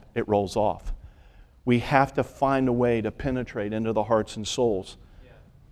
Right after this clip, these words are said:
of folks so that they can have their hope brought back. We can bring that spark of hope back. We work with folks. And if we bring in the power of God, how, well, how did Jesus evangelize? How did he garner a crowd?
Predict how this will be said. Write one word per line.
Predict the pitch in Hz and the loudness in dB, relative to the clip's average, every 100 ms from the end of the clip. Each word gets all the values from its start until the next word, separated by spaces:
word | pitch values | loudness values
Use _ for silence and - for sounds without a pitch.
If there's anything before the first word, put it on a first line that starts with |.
| - - - - _ - | -20 -20 -20 -20 _ 0
of | 120 117 | 2 4
folks | 123 107 101 | 4 4 2
so | - 107 | 0 0
that | 107 104 | 0 0
they | 113 | -2
can | - 123 | -2 -4
have | 110 104 | -2 -4
their | 107 | -6
hope | - 143 135 - - - | -4 -2 -2 -4 -12 -6
brought | - 110 - | 2 2 2
back. | 139 143 82 - - - _ _ _ - - | 0 0 -2 -8 -20 -20 _ _ _ -20 -6
We | - 123 | 0 2
can | - 135 127 120 | 2 0 2 2
bring | 117 127 117 | 0 0 -2
that | 95 - | -6 -8
spark | - 110 95 - | -2 0 -2 -8
of | |
hope | - 104 101 - | -8 -6 -6 0
back. | 107 104 - - - - - | 0 0 -6 -20 -20 -12 -6
We | |
work | 104 113 123 - | 0 4 2 0
with | 98 | -12
folks. | - - - - - - - - | -12 -14 -14 -16 -20 -20 -16 -8
And | |
if | 98 | -4
we | 110 | -2
bring | 98 113 120 | 0 2 2
in | 113 | 0
the | 104 | -4
power | 101 104 98 | -2 0 0
of | 98 | 0
God, | 120 107 101 | 0 0 0
how, | 143 160 156 - - - | 2 2 0 -14 -20 -6
well, | 143 147 - - | 4 4 4 2
how | 139 | 8
did | 220 175 | 8 8
Jesus | 196 233 165 | 2 -2 -6
evangelize? | 131 110 104 104 80 101 - _ _ _ _ | -6 -6 -6 -10 -12 -14 -20 _ _ _ _
How | - 269 | 6 6
did | 254 | 6
he | 202 208 | 4 0
garner | 135 139 156 170 131 | 6 8 8 6 2
a | |
crowd? | - 143 143 160 | 2 4 4 2